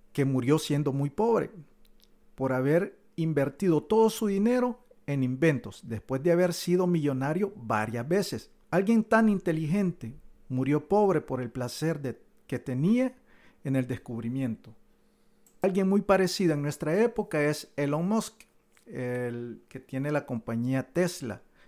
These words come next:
Bueno, y tiene otras compañías, ha hecho varias compañías, que según el artículo en la noticia punto com, estaría dispuesto a vender todas sus propiedades en la Tierra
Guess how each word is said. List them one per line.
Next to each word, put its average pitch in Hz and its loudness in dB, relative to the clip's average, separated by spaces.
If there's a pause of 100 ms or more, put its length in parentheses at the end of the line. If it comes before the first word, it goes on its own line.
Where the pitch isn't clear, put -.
(100)
Bueno, 170 2
y 143 0
tiene 151 0
otras 151 -2
compañías, 135 -6
ha 131 -4
hecho 131 -6
varias 135 -2
compañías, 107 -6
que 147 -4
según 156 0
el 180 4
artículo 165 2
en 131 2
la 120 2
noticia 135 0
punto 165 2
com, 220 2 (320)
estaría 160 2
dispuesto 180 2
a 156 2
vender 147 0
todas 180 0
sus - -6
propiedades 160 0
en 143 -4
la 156 -2
Tierra 233 0